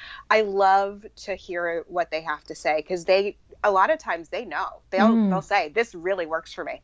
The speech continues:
Speaker 1: This is
Speaker 2: Mm.
Speaker 1: awesome. This is fantastic." Or, "Please don't make me do that again." <laughs>
Speaker 2: Mm-hmm.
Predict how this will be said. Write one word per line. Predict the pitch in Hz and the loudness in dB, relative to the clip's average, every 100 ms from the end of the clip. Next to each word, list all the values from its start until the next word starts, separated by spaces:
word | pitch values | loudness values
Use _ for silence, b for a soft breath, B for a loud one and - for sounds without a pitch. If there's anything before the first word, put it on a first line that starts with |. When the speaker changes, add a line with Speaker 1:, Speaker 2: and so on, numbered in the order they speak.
| - | 2
Speaker 1:
This | 254 294 269 190 | 6 8 8 6
is | 175 | 4
Speaker 2:
Mm. | 160 | 4
Speaker 1:
awesome. | 175 190 196 226 220 226 | 6 6 4 -2 -4 -6
This | 196 196 | -12 -12
is | 175 | -14
fantastic." | 170 160 196 175 - 214 202 b b - | -14 -12 -4 -4 -2 -4 -4 b b 0
Or, | 208 196 180 _ | 4 4 0 _
"Please | 240 262 | -12 -10
don't | 277 240 | -8 -8
make | 208 208 | -8 -12
me | 196 | -8
do | 196 | 0
that | 196 196 | 0 0
again." | 175 127 - - | -4 -6 -8 -4
<laughs> | - | 0
Speaker 2:
Mm-hmm. | 381 240 285 285 285 320 330 | 6 10 12 12 10 10 6